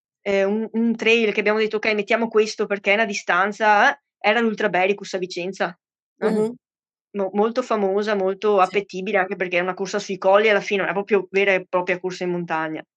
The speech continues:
Speaker 1: E da lì poi abbiamo fatto il passatore e cioè, mhmm, basta, nel senso, ehm, già il mio, quello che era all'inizio, ok, andare fino alla fine della strada e poi fino alla fine della strada dopo, è diventato un cento: "Ok,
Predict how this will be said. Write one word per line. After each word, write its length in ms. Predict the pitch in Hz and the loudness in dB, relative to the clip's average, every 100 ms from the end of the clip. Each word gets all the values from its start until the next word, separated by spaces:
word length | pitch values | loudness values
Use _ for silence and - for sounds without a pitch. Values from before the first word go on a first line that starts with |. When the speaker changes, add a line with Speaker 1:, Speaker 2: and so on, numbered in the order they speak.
| _ _ _ _ _ _ - | _ _ _ _ _ _ -6
Speaker 1:
E 120 | 247 | 0
da 100 | 285 | 2
lì 260 | 254 262 302 | 2 -2 0
poi 240 | 247 233 | 2 2
abbiamo 280 | 226 214 214 | 2 -2 -2
fatto 720 | 226 208 - 208 202 190 190 | -2 -2 0 2 4 2 0
il 80 | 185 | 0
passatore 920 | 208 - 262 214 196 202 240 392 - | -4 -2 0 4 4 4 0 -4 -8
e 1200 | - 202 170 175 165 156 156 156 156 156 156 151 156 | -12 -8 -6 -6 -6 -8 -8 -10 -10 -10 -10 -12 -14
cioè, 200 | 165 - _ | -10 -10 _
mhmm, 140 | - 185 _ _ _ | -20 -20 _ _ _
basta, 480 | - 175 175 - 208 | -2 0 0 2 0
nel 140 | 196 185 | 0 -2
senso, 680 | 202 202 196 208 208 196 _ 202 - - - _ _ | 0 0 2 4 6 4 _ -18 -18 -20 -20 _ _
ehm, 480 | 185 180 175 175 170 - _ _ _ _ | -4 -2 0 0 -2 -10 _ _ _ _
già 340 | 185 214 240 | -2 4 4
il 60 | 254 | 4
mio, 640 | 233 233 240 240 240 - _ _ _ | 2 0 0 0 -2 -4 _ _ _
quello 200 | 214 233 | -2 0
che 100 | 226 | 2
era 100 | 233 | 2
all'inizio, 380 | 214 208 208 226 | 0 -4 -4 -2
ok, 100 | 220 | 2
andare 280 | 208 214 | 2 0
fino 240 | 214 226 226 | -2 -2 0
alla 100 | 220 | 0
fine 200 | 226 226 | -2 -2
della 140 | 214 | -2
strada 440 | 185 190 180 202 214 | -2 0 2 4 2
e 100 | 208 | 2
poi 180 | 214 | 0
fino 180 | 214 226 | 0 -2
alla 100 | 220 | -4
fine 180 | 214 220 | -2 -2
della 140 | 214 | -2
strada 280 | 202 208 214 | -2 0 2
dopo, 380 | 202 190 202 240 | 4 4 2 0
è 40 | |
diventato 440 | 240 214 202 202 226 | 0 -2 -2 0 0
un 260 | 208 202 | 0 -2
cento: 380 | 202 214 220 233 | -2 -2 -2 -2
"Ok, 400 | 240 233 185 180 | -2 0 0 0